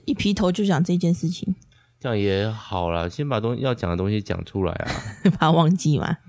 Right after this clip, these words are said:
Speaker 2: 不然就是像那个上一集那个喷发互推啊，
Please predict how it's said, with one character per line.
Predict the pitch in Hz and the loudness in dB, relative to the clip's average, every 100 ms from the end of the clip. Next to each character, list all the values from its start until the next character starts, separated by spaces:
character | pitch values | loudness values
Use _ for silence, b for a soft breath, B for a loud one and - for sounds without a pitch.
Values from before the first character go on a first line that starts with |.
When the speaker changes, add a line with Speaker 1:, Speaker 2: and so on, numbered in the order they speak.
| - - | -20 -6
Speaker 2:
不 | 127 | 0
然 | 120 113 | 0 0
就 | 117 | -2
是 | 120 127 120 113 107 107 | -4 -2 0 2 2 0
像 | - 120 | 0 0
那 | 117 | 0
个 | 110 107 104 | 0 0 0
上 | - 110 | -2 0
一 | 107 | 0
集 | 104 - 87 | -2 -6 -4
那 | 87 | -4
个 | 92 92 85 82 82 85 85 _ b b b b b b _ _ - | -2 -2 -2 -2 -4 -6 -8 _ b b b b b b _ _ -6
喷 | 95 92 | -4 -2
发 | 95 90 | 0 -2
互 | 98 95 | -2 -6
推 | - 85 80 | -6 -4 -4
啊， | 80 | -4